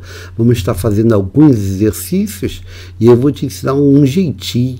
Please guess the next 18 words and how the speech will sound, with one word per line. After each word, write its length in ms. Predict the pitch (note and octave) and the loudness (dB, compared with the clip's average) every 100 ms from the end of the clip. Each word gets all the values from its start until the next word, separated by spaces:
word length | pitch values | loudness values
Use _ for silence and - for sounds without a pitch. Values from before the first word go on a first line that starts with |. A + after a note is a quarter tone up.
| - A2+ | -6 0
um 180 | A2 | 2
esqueminha 880 | D3 - - F#3 C3 A2 D#3+ E3+ D#3 | 0 -2 -4 0 2 4 4 2 0
para 180 | - C#3+ | -2 -2
decorar 640 | D3 - A#2 A2 A#2+ A#2+ - - | -2 -4 -2 -2 -2 -6 -12 -2
todas 420 | C3+ D#3+ C#3+ C3+ | 0 0 0 -2
essas 300 | C#3 - D3 | -4 -4 -10
fórmulas. 560 | - - E2 D#2+ G2+ - - - - - | -8 -10 -8 -8 -10 -14 -20 -20 -20 -6
Muito 400 | A2 B2 C3 D3 | -2 0 0 -4
fácil. 600 | - - - - - - - - - - - - - - - - - - - - - - - - - - - - - - - - - - - | -10 -16 -18 -18 -18 -18 -20 -20 -20 -20 -20 -20 -20 -20 -20 -20 -20 -20 -20 -20 -20 -20 -20 -20 -20 -20 -20 -20 -20 -20 -20 -20 -20 -20 -14
Então 160 | - E3 | -2 0
agora 280 | E3 G3 F#3+ | 4 4 6
vamos 400 | F3+ G#3+ A3 F3+ | 6 4 4 4
ao 220 | F#3 E3+ | 6 6
índice. 560 | A2 G2+ - - D#2 - | 6 2 -4 -10 -12 0
O 160 | C#4 | 4
índice 640 | E3 A#2+ C#3 F#3 D3+ - | 6 6 6 4 0 -6
de 260 | C3 B2 G2+ - | -4 -4 -6 -10
quantidade. 1600 | - D#3 G#3+ G3+ G3 - F3 B2+ G#2 G#2+ F#2 D2+ C#2 D#2 C#2+ - | 2 4 4 2 -2 -6 -4 -4 -4 -2 -2 -4 -8 -8 -8 -10